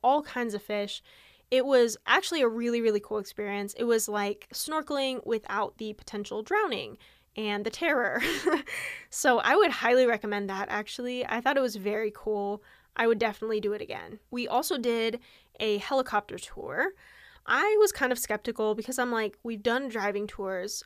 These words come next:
of Oahu in the past. So what, how is it gonna be different than, like, I've seen the stuff already?" But it was completely different. I highly, highly recommend it if you have the time.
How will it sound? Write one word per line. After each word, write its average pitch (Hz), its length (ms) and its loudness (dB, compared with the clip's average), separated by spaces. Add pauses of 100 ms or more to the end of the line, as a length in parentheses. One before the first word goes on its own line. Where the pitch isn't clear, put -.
(100)
of 208 320 -2
Oahu 208 400 0
in 202 100 -4
the 220 60 -6
past. - 600 -8 (520)
So 233 420 4 (400)
what, 226 220 2 (140)
how 247 260 4
is 254 100 2
it 240 80 0
gonna 226 140 -2
be 214 160 -4
different 196 680 -8
than, 208 580 -4 (100)
like, 220 160 -6
I've 220 260 -4
seen 262 260 -2
the 220 80 0
stuff - 480 -6
already?" 185 480 -6 (400)
But 220 300 -2
it 254 140 -2
was 247 180 4
completely 226 720 -4
different. 175 640 -10 (160)
I 220 680 2
highly, 285 580 2
highly 220 360 0
recommend 190 460 -4
it 190 260 -6
if - 380 -8 (140)
you 208 340 -4 (140)
have 190 180 -4
the - 80 -10
time. 269 600 0